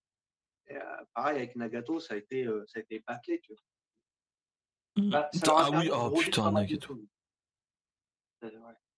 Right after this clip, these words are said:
Speaker 1: Ça leur a permis pas mal de choses. Le mec, c'est Nagato, mais, euh, il arrive à se faire posséder, euh,
Speaker 2: Ah oui, ah putain, oui, c'est vrai.
Speaker 1: Il se balade pendant que, pendant, pendant tout le début de la guerre, il se balade tranquillement à deux, tu vois.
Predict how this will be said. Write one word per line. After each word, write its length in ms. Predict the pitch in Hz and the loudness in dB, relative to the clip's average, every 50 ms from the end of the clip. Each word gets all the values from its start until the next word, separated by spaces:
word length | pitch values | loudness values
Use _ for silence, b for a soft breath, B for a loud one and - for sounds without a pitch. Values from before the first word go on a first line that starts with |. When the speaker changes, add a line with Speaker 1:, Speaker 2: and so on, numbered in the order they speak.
| _ _ | _ _
Speaker 1:
Ça 80 | - 120 | -4 -2
leur 100 | 117 117 | -2 -2
a 100 | 120 - | -2 -2
permis 240 | - 135 151 165 165 | -2 -2 -2 -2 -2
pas 180 | _ - 156 151 | _ 2 2 2
mal 200 | 151 151 147 143 | 4 2 0 0
de 100 | 147 151 | -4 -6
choses. 260 | 143 - 147 120 107 | -6 -6 -8 -8 -8
Le 100 | 107 117 | -8 -6
mec, 180 | 131 151 165 160 | -6 -6 -6 -6
c'est 140 | - - 123 | -8 -10 -10
Nagato, 480 | 123 123 120 131 131 139 175 180 160 | -8 -6 -6 -6 -4 -2 -2 -2 -2
mais, 280 | 131 123 143 151 147 123 | -4 -4 -4 -4 -4 -4
euh, 300 | 117 113 110 110 110 110 | -4 -6 -4 -4 -4 -2
il 80 | 110 117 | -2 -2
arrive 220 | 123 135 135 131 | -4 -4 -4 -6
à 80 | 127 127 | -8 -10
se 60 | - | -10
faire 120 | - - _ - | -12 -16 _ -16
posséder, 480 | 131 123 - - 131 127 143 147 143 | -16 -12 -10 -10 -8 -6 -6 -4 -4
euh, 340 | 135 120 113 110 110 110 110 _ _ _ _ _ _ _ _ _ _ _ _ _ _ _ _ _ _ _ _ _ _ - - | -4 -6 -8 -10 -12 -16 -20 _ _ _ _ _ _ _ _ _ _ _ _ _ _ _ _ _ _ _ _ _ _ -4 -2
Speaker 2:
Ah 100 | 123 123 | 0 2
oui, 220 | 131 131 135 139 123 | 2 2 2 2 2
ah 220 | 110 101 101 101 98 - | 2 2 0 0 -2 -4
putain, 300 | - - - - - - 98 90 | -8 -8 -6 -4 -2 -2 0 0
oui, 100 | 98 95 | 0 0
c'est 160 | - - - | 0 0 -2
vrai. 160 | - - - - - | -2 -4 -6 -12 -14
Speaker 1:
Il 100 | 120 123 127 | -12 -8 -6
se 40 | 135 | 0
balade 280 | 135 156 156 175 175 - | 4 4 4 4 2 -2
pendant 220 | - 147 139 139 135 | -2 -2 -2 -2 -4
que, 120 | - 156 143 | -4 -6 -6
pendant, 380 | 135 - - 139 139 139 139 | -6 -6 -6 -4 -4 -4 -4
pendant 240 | - 143 139 139 139 | -4 -4 -4 -4 -4
tout 140 | 139 - - - | -4 -8 -8 -2
le 60 | 156 | -2
début 200 | 165 156 160 156 | -2 -2 -2 -4
de 40 | 139 | -2
la 80 | 151 147 | 0 0
guerre, 160 | 139 160 165 151 | 0 0 -4 -4
il 80 | 139 127 | -6 -10
se 60 | 123 | -10
balade 260 | 120 135 139 139 139 | -6 -4 -4 -4 -6
tranquillement 480 | - - 139 - - 143 139 139 139 139 | -8 -12 -16 -14 -12 -12 -8 -4 -2 -2
à 60 | 139 | -2
deux, 180 | 139 147 139 117 | -2 -4 -8 -10
tu 140 | - 117 113 | -10 -10 -10
vois. 120 | 117 | -10